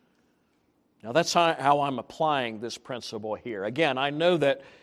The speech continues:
there are things that are worth fighting over. There are times when you even have to separate yourself from those who are teaching falsely because it, it comes to the point of no return where you can't regain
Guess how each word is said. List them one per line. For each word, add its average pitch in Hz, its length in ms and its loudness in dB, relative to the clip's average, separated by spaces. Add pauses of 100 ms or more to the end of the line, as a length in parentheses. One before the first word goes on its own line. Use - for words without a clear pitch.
(160)
there 131 180 2
are 170 200 8
things 170 500 -2
that 131 220 0
are 170 240 4
worth 131 380 0
fighting 123 460 -4
over. 120 300 -4
There 127 160 -2
are 120 60 -2
times 147 440 -4
when 131 280 -8 (260)
you 147 160 -2
even 170 240 4
have 156 200 -2
to 151 100 -8
separate 135 800 0 (400)
yourself 117 580 -6 (1040)
from 117 160 -12
those 135 300 -2
who 135 120 -2
are 127 80 0
teaching 139 420 -8
falsely 135 580 -2
because 104 540 -8 (1000)
it, 107 160 -14 (120)
it 113 220 -20
comes 127 360 -6 (120)
to 135 120 -4
the 127 120 -6
point 165 320 2
of 151 100 2
no 170 180 6
return 170 680 2
where 123 160 -2
you 127 160 -4
can't 160 340 -4
regain 139 680 -2